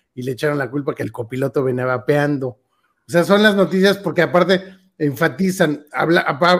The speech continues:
a pesar de que habla de que le, le, le, le cambiaba sexo por diferentes artículos,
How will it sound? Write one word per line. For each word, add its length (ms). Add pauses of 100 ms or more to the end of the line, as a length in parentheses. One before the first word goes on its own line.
(120)
a 140
pesar 320
de 160
que 100
habla 200
de 180
que 160
le, 220
le, 360
le, 220
le 60 (960)
cambiaba 440
sexo 500
por 220
diferentes 640
artículos, 720